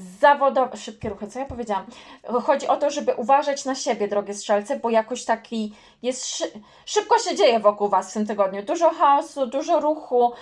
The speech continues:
em, tak jakby jest jakieś zmęczenie, uwaga na stany zapalne, e, drogie strzelce, bo tego dużo u was, jeżeli chodzi o buławy. Mamy w ogóle królową mieczy przy tych stanach zapalnych.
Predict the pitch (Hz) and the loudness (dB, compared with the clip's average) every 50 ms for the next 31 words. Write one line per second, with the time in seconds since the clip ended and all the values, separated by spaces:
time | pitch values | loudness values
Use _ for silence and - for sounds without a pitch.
0 | - - - - - - 226 240 233 226 226 226 226 220 220 220 202 - - - | -18 -18 -18 -8 -2 0 2 4 4 2 0 0 -2 -2 -4 -4 -6 -10 -14 -18
1 | - - - - - - - 349 359 359 - 370 330 247 226 285 302 254 247 302 | -20 -18 -18 -18 -16 -6 -2 -2 -2 0 0 0 0 0 0 -2 -2 -2 -4 -4
2 | 311 311 302 302 269 269 240 254 254 269 269 262 262 294 302 285 285 269 262 254 | -4 -4 -6 -6 -8 -10 -6 -4 -2 -2 -2 -2 -2 -2 0 0 0 0 0 0
3 | 240 240 - 233 220 233 277 277 294 285 277 311 302 - - 311 285 262 254 240 | 0 0 0 -2 0 0 0 2 2 0 0 -2 -2 -2 0 0 2 2 0 0
4 | 220 254 240 226 269 247 233 233 226 226 226 226 226 220 - - - - - - | 0 -2 -2 0 0 0 0 0 0 0 0 0 -2 -4 -8 -16 -20 -16 -6 0
5 | 226 233 240 226 233 247 233 233 240 233 226 - - - 262 233 233 233 220 - | 2 2 2 2 2 0 0 0 -4 -6 -8 -10 -6 0 2 2 2 2 0 -2
6 | - 240 233 233 214 233 233 - 285 254 226 - 247 240 208 247 240 247 277 262 | 0 0 0 2 0 -2 -4 -2 -4 -2 0 0 -2 -2 -2 -6 -8 -2 0 2
7 | 233 - 214 208 233 226 220 - 233 220 214 233 220 226 220 254 220 208 214 - | 2 2 2 0 0 0 0 -2 -6 -4 -2 -2 -4 -2 -4 -6 -6 -4 -4 -4
8 | 214 214 233 240 240 233 226 220 220 220 226 240 247 277 285 254 277 294 254 285 | -2 -2 0 4 6 6 6 4 2 0 -2 0 0 -2 -2 0 0 0 0 0
9 | 285 285 - 285 285 285 285 285 269 285 285 277 277 277 277 330 - - - 302 | -2 -4 -4 -2 0 0 0 2 0 0 -2 -2 -2 -4 -4 -4 -6 -4 -4 -4
10 | 269 262 - - - - - - - 262 - 269 269 - - 285 269 269 262 - | -4 -4 -8 -16 -20 -20 -10 -8 -6 -4 -4 -6 -6 -2 0 0 2 2 0 0
11 | 262 254 247 262 262 247 240 240 240 233 240 247 247 233 - | -2 -2 0 2 2 4 4 4 2 -2 -4 -4 -6 -8 -14